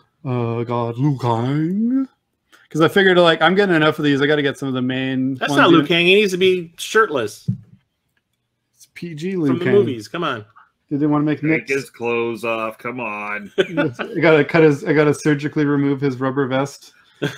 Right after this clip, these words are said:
Speaker 1: Uh, yeah, and keep him with the McFarlane love and my love of The Witcher.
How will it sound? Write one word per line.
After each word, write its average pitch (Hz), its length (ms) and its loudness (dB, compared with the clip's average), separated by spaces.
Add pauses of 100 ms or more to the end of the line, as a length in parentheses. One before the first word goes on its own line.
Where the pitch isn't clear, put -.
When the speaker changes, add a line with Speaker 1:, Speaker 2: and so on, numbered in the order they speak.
(240)
Speaker 1:
Uh, 147 920 4
yeah, 170 160 4
and 185 120 -2
keep 180 220 -2
him 180 120 2
with 175 160 2
the 170 80 -4
McFarlane 170 680 0
love 196 480 -4 (840)
and 190 600 -2
my 175 80 -4
love 180 200 0
of 185 80 -2
The 170 40 0
Witcher. 214 520 0